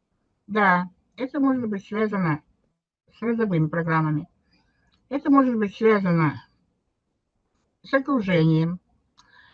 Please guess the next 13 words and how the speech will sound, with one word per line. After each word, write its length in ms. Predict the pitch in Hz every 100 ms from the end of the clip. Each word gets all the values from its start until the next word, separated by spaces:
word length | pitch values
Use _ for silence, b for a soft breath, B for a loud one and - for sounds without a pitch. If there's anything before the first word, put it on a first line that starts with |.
| b b -
Это 260 | 302 302
может 400 | 269 247 202 196
быть 200 | 196 202
связано 560 | - 190 156 151 147 147
с 100 | -
завистью. 920 | 277 277 254 220 196 - - 190 180 - - b b b b -
Это 240 | 320 320
может 300 | 277 277 247
быть, 340 | 220 220 -
э, 160 | 185 170
связано 720 | - 254 262 240 214 196 196 - b b _
с 120 | -
ненавистью. 840 | 262 247 220 208 196 - 180 175